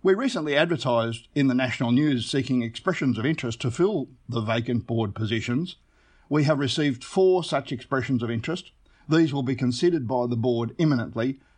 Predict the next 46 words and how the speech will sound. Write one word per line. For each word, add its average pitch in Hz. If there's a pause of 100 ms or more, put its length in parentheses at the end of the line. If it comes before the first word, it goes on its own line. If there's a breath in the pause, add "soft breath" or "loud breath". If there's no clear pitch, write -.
to 151
get 135
a 139
full 185
complement 123
of 120
seven 117
back 101
on 107
the 107
board. 117 (1300 soft breath)
I 185
wish 226
to 180
thank 165
all 185
members 160
for 151
contributing 135
to 131
the 120
A 123
G 120
M, 156 (160)
firstly 190
by 127
voting 135
on 123
the 120
proxy 135
form, 156 (360 soft breath)
and 160
secondly 151
by 127
showing 156
enough 131
interest 127
to 127
register 123
to 120
participate 113
in 110
the 110
A 104
G 101
M. 85